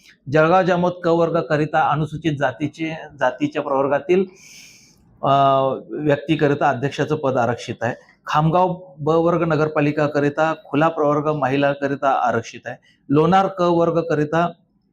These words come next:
खुला प्रवर्गातील महिलासाठी आरक्षित आहे. मलकापूर ब वर्गसाठी नामप्र-, प्रवर्गासाठी अध्यक्षपदाचं पद राखीव ठेवण्यात आलं आहे. मेहकर ब वर्ग नगरपालिकेकरिता खुला प्रवर्गातील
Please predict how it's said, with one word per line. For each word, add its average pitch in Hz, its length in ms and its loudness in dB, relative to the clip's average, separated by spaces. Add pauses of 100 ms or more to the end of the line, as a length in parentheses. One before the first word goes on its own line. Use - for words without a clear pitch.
(420)
खुला 170 220 4
प्रवर्गातील 170 640 2
महिलासाठी 143 580 0
आरक्षित 113 420 -2
आहे. 120 100 -8 (340)
मलकापूर 180 480 2
ब 160 120 0
वर्गसाठी 170 1600 0 (520)
नामप्र-, 165 920 2 (540)
प्रवर्गासाठी 151 760 0
अध्यक्षपदाचं 143 760 0
पद 135 220 0
राखीव 127 500 -2
ठेवण्यात 120 300 0
आलं 117 160 0
आहे. - 80 -14 (400)
मेहकर 165 440 4 (480)
ब 147 120 0
वर्ग 196 400 4
नगरपालिकेकरिता 156 1200 0 (120)
खुला 147 180 2
प्रवर्गातील 151 720 0